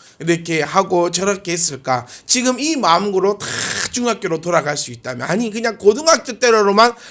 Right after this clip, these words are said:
돌아가더라도 이 삼 년의 시간을 정말 피를 쏟으면서 내가 다른 인생을 살 건데"라고 하나, 하나같이 고백이 그 고백입니다. 그런데 절대로 돌아갈 수 없는 게 바로 조금 전이거든요.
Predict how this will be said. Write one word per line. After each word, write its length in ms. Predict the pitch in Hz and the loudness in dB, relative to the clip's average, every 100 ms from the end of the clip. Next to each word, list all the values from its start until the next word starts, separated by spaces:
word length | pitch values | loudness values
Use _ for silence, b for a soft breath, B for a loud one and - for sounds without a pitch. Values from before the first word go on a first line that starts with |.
| B | B
돌아가더라도 880 | 196 190 170 165 165 156 127 143 139 | 4 6 6 4 2 2 2 0 -6
이 100 | 220 | -2
삼 340 | - - 226 262 | -2 -2 -4 -4
년의 240 | 359 277 | -2 -2
시간을 600 | - 196 175 180 180 127 b b b | -2 -2 -4 -2 -4 -6 b b b
정말 500 | 202 247 277 208 170 | 2 2 2 0 0
피를 440 | - - 370 440 | 0 2 4 4
쏟으면서 600 | - 370 359 269 214 175 | 4 2 2 2 2 0
내가 240 | 165 165 165 | -2 -2 -2
다른 280 | 151 156 | 0 0
인생을 300 | 160 147 151 | -2 -6 -6
살 240 | 143 147 131 | -6 -6 -6
건데"라고 680 | 151 139 139 131 127 139 151 B B B B | -8 -6 -4 -4 -4 -6 -6 B B B B
하나, 240 | 165 165 | 2 2
하나같이 600 | 165 185 233 339 - - | 2 4 4 4 2 0
고백이 640 | 180 160 156 151 135 143 143 | -2 -6 -6 -6 -6 -10 -4
그 180 | 196 | -4
고백입니다. 800 | 202 143 151 139 120 107 110 104 - b b | -2 -4 -6 -8 -12 -12 -12 -14 -18 b b
그런데 680 | 214 277 226 143 147 113 B B B | 0 0 2 2 2 0 B B B
절대로 580 | 233 311 311 330 269 | 6 6 4 0 2
돌아갈 400 | 220 240 202 175 | 2 4 4 2
수 140 | 170 147 | -2 -6
없는 300 | 127 135 143 | -6 -6 -4
게 460 | 131 120 127 107 _ _ _ - | -6 -4 -6 -8 _ _ _ -16
바로 420 | 117 113 120 - _ _ _ _ _ _ | -8 -6 -6 -8 _ _ _ _ _ _
조금 280 | - 120 139 | -12 -6 -4
전이거든요. 680 | 143 143 113 107 107 107 101 | -2 -4 -6 -10 -14 -16 -18